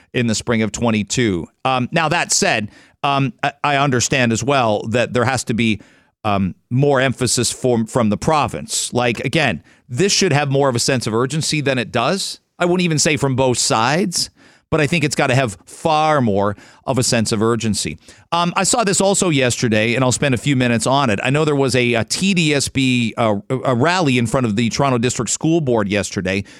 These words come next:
You can imagine there's still a lot of discussion, uh, about the scrutiny of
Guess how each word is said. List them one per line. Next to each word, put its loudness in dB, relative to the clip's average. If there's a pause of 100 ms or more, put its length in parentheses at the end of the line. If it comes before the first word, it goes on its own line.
(160)
You -2
can 0
imagine 0
there's 0
still 0
a 2
lot 2
of 0
discussion, -2 (960)
uh, 0
about -2
the -4
scrutiny 0 (540)
of 0